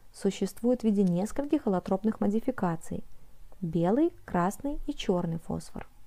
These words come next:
Азот и фосфор проявляют как восстановительные, так и окислительные свойства. И надо помнить,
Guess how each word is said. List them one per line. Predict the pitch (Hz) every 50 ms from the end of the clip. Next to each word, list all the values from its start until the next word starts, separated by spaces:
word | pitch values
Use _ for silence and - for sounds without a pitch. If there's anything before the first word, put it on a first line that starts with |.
| - - - - - - - - - - - - - - - - - - - -
Азот | - 196 190 180 185 170 170 - - - - -
и | - 190
фосфор | - - 302 339 339 - - 196 180 - - - - - -
проявляют | - 196 196 196 202 220 254 262 254 240 -
как | - - 214 202 - -
восстановительные, | 165 165 - - - 160 156 156 156 156 160 - - 220 240 262 294 311 330 330 - - - -
так | - 262 285 285 -
и | 294
окислительные | 285 - 302 294 - - 277 240 - 196 190 180 185 202
свойства. | - - 190 180 170 165 - - - - 180 - - - - - - - - - - - - - - - - - - -
И | - 202
надо | 185 180 170 160 170
помнить, | - - 277 311 311 226 175 - -